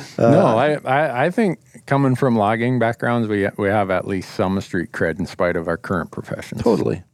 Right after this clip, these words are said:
Speaker 1: Some,
Speaker 2: Yeah.
Speaker 1: I mean, some of the best elk hunters I know are loggers,
Speaker 2: I
Speaker 1: so.
Speaker 2: know. I was thinking about all the people I know who are loggers and serious elk hunters.
Speaker 1: Yeah.
Speaker 2: Charlie Decker, the guy who founded the Elk Foundation,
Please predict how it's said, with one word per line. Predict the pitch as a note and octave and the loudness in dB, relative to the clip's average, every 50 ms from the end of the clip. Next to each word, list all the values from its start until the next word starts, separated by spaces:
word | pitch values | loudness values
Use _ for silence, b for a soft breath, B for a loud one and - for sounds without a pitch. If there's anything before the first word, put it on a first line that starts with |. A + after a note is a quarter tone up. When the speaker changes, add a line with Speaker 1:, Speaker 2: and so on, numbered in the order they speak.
| _ _ - | _ _ -4
Speaker 1:
Some, | - - F#3 F3 | 0 2 2 4
Speaker 2:
Yeah. | D#3+ | 2
Speaker 1:
I | D3+ C#3+ | 2 2
mean, | C#3 B2+ A2 | 0 0 0
some | - C#3 B2+ | -2 0 0
of | A#2 | 0
the | G#2 | 0
best | G2+ A#2+ A2+ - - - | 2 0 0 0 2 2
elk | B2 A2+ - - | 2 2 0 0
hunters | B2+ A2+ G#2 F#2+ | -2 0 0 0
I | G#2 G#2 | 0 0
know | G2+ G2+ A2+ A#2 - | 0 0 0 0 0
are | - | 0
loggers, | - - G#2+ G#2+ G#2 F2+ F#2+ - - - - | 0 2 2 2 0 -2 -6 -10 -8 -6 -2
Speaker 2:
I | - F2+ | 0 2
Speaker 1:
so. | A2+ | 2
Speaker 2:
know. | D3 F3 - - - _ _ _ - | 2 2 0 -4 -8 _ _ _ -4
I | - - | -2 0
was | F3 F#3 | 0 0
thinking | - - F#3+ G3 G#3 E3+ | 2 0 0 2 2 2
about | C3 G2 E2+ E2 - | 0 0 0 -2 -2
all | D#2 F2+ G2+ A2 A#2+ A#2+ | -2 0 2 2 2 0
the | A#2 G#2 | -2 -4
people | - A2+ G#2+ - - G#2 F#2 | -4 -4 -4 -4 -2 -2 -2
I | F2 | -2
know | F2 F2 F2 E2+ D#2 D#2 | -2 -2 -2 -2 -2 -4
who | D#2 - F2 E2+ E2 | -6 -4 -4 -2 0
are | E2 D#2+ D#2+ | 0 0 -2
loggers | D2 C#2+ D2 D#2 F#2 F2+ F#2 F#2+ G2 F#2 - | -2 -2 -2 -2 -2 -2 -2 -2 -2 -4 -6
and | - F2 E2 D#2 D#2+ D#2 | -6 -4 -4 -2 -4 -4
serious | - F2 F2 F2 F2 E2 - | -4 -4 -2 -2 -2 -4 -4
elk | - D2+ E2 - - | -4 -4 -4 -4 -2
hunters. | G2 G2 G#2+ A#2+ B2 - - | -2 -2 -2 -2 -4 -6 -6
Speaker 1:
Yeah. | - - | -2 0
Speaker 2:
Charlie | B2+ E3+ G3 G3 C#3 | 2 2 2 2 2
Decker, | G#2+ C3 G3+ - - A2 F#2+ | 2 0 0 0 0 -2 0
the | G#2 | 0
guy | G2+ A2 A2+ A#2 | 2 2 2 2
who | A2+ A#2+ A#2 G#2+ G2+ | 2 0 0 -2 -2
founded | F2+ - - A#2 A2+ A#2+ C#3 D3+ D#3+ | -4 -4 -2 0 0 0 0 0 0
the | A#2+ G2 | 0 2
Elk | G#2+ C3+ - | 2 0 0
Foundation, | - E3 E3+ F3+ F#3 F3+ A3 A3 - B3 G#3+ | 0 0 0 2 2 0 0 0 0 -2 -2